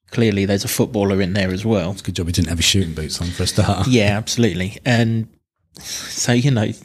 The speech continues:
Speaker 1: you've got four central midfielders in there to help out this defence, and it's like, yeah, they defend high,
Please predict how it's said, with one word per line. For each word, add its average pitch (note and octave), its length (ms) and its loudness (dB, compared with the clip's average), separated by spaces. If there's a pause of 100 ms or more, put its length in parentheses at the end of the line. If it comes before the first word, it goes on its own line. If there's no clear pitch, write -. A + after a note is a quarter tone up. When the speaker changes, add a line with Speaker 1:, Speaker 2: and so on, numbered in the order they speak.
(100)
Speaker 1:
you've - 160 -10
got - 120 0
four E3+ 280 4
central A2+ 360 -2
midfielders G#2 400 0
in G2 120 -2
there F#2 140 -2
to - 100 -4
help A2 200 0
out G2+ 200 0
this F#2 160 -6
defence, E2+ 500 -6
and G2 100 -4
it's - 200 -6
like, G#2 320 -2 (560)
yeah, D3+ 160 0
they B2+ 100 4
defend A2 380 2
high, G#2 400 0